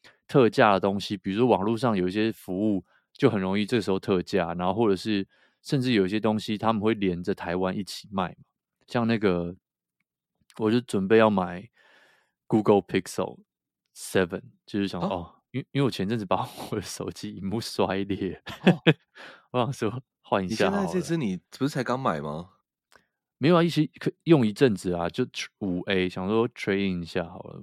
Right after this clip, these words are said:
Speaker 1: 那
Speaker 2: 哦。
Speaker 1: 萤幕花掉真的是 <laughs> 用了，虽然，虽然只有一个角落，可是用的还是不是很爽。可是反正这次他们有一个蛮大的 sale，所以就想说好吧，那就 trade in 换一下好了。对，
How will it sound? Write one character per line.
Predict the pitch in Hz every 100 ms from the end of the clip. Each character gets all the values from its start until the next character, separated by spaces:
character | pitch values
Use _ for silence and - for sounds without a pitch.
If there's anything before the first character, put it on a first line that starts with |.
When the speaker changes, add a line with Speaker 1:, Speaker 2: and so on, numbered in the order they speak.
| -
Speaker 1:
那 | - 92
Speaker 2:
哦。 | 92 87 _ -
Speaker 1:
萤 | 123 113
幕 | 123 123 - _
花 | _ - 107 104
掉 | 101 104
真 | 92 104
的 | 98
是 | 90 98 98 - _ _ _
<laughs> | - - _ -
用 | 113
了， | 95 117
虽 | -
然， | 190
虽 | 165
然 | 196 156
只 | 135
有 | 123
一 |
个 | 104
角 | - 87 87
落， | 117
可 | 110
是 | 107
用 | 135 120
的 | 95
还 | 92
是 | 107
不 | - 92
是 | 101
很 | 87
爽。 | - - 85
可 | -
是 | 117 139 - -
反 | 101
正 | 113
这 | 147
次 | 127
他 | 127
们 | 123
有 | 98
一 | 90
个 | 98 90 - - - - -
蛮 | 110 95 101
大 | 107 120 95
的 | 90 90 87 82 82 _
sale， | - - 104 - - -
所 | - 104
以 | 98 92 _ _ _ _ _ -
就 | 110
想 | 95 92 82
说 | 95
好 | 87 85
吧， | 87 85
那 | 98 95
就 | 101
trade | - - 87 92
in | 87
换 | 85 92 87
一 |
下 | - 87
好 | 82 -
了。 | - - _ _ _ _ -
对， | 85 107